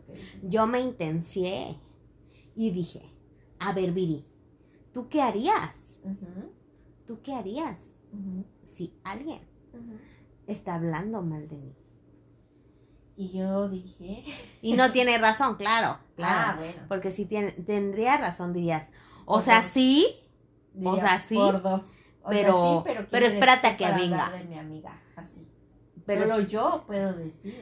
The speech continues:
Speaker 1: esas cosas, sí.
Speaker 2: Exacto, exacto.
Speaker 1: <laughs> Obvio, no. No, o sea, cuando, o sea, es que creo que hay,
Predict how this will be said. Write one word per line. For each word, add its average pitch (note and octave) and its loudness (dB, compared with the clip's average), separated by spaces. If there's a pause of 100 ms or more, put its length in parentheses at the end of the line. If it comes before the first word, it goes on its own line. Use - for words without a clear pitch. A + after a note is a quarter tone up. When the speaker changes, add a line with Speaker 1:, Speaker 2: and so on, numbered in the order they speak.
Speaker 1:
esas E3+ -16
cosas, - -18
sí. F3 -4 (180)
Speaker 2:
Exacto, D#3 -8 (220)
exacto. - -16 (300)
Speaker 1:
<laughs> - -8
Obvio, A#3+ -6
no. F3+ -4 (600)
No, C4 4
o A#3+ -6
sea, A#3+ -4 (800)
cuando, A3+ -6
o A3 -14
sea, B3+ -12
es B3 -16
que D4+ -10
creo D4 -10
que C#4 -12
hay, C#4 -12